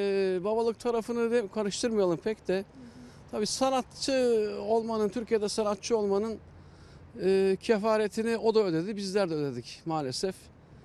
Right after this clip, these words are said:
Hele biraz da siyasi otoritenin karşısında olduğu zaman insanlar Türkiye'de bir takım bedeller ödemek zorunda kalıyor. Hele sanatçıysanız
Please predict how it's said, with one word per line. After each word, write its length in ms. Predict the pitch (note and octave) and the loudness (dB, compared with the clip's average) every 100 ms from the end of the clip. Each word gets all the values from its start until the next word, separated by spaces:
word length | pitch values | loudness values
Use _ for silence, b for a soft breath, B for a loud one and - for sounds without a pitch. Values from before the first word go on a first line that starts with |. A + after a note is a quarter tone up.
| B B B B - | B B B B -8
Hele 240 | A3 G#3 | -2 2
biraz 320 | G#3 G3+ F#3+ F#3 | 2 2 0 2
da 240 | F#3+ F3+ - B - | 0 0 -10 B -16
siyasi 560 | - - G3 F#3+ - G3+ | -8 2 4 4 0 0
otoritenin 580 | F3 - F#3 F3 F#3 F3+ | 0 0 -2 0 0 0
karşısında 680 | - F3+ E3 - - F3+ F3+ | 0 0 0 -2 -2 -2 -2
olduğu 360 | E3+ F3 G3 | 0 -2 -2
zaman 320 | E3 D#3+ F3+ E3+ D#3 | 0 0 0 -2 -4
insanlar 440 | D#3+ E3+ D#3+ D#3+ | -2 -2 -2 -2
Türkiye'de 560 | D#3+ F3 - D3 E3+ F#3 B B B - | -4 -8 -2 -2 0 -4 B B B -8
bir 60 | |
takım 300 | - E3 F3+ | -4 -2 2
bedeller 400 | F3 D#3+ E3 F3 | 2 2 0 0
ödemek 360 | E3 D#3 E3+ D#3 | 0 0 0 0
zorunda 380 | D#3 D#3 D#3 D#3 | 0 0 0 -2
kalıyor. 360 | - C3+ C#3+ | -2 0 2
Hele 140 | D#3+ C#3+ | 0 0
sanatçıysanız 1000 | - D3 C#3+ - D3+ - C3+ D#3+ - | -4 -6 -6 -6 -6 -4 -4 -2 -6